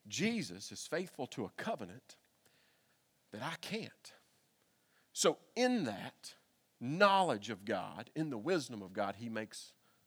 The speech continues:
a way for me. See, the cross was not foolishness.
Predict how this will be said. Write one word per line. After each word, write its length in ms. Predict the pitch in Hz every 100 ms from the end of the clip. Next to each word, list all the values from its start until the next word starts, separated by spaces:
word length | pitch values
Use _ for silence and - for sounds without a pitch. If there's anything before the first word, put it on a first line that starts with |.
| _
a 60 | 92
way 260 | 98 82
for 180 | - -
me. 180 | - 123 _ _ _ _ _ _ _ _ _ _ _
See, 260 | - 127 110 - - -
the 80 |
cross 360 | - - 143 -
was 120 | 95
not 160 | 98 73
foolishness. 880 | - 170 104 - 92 - - -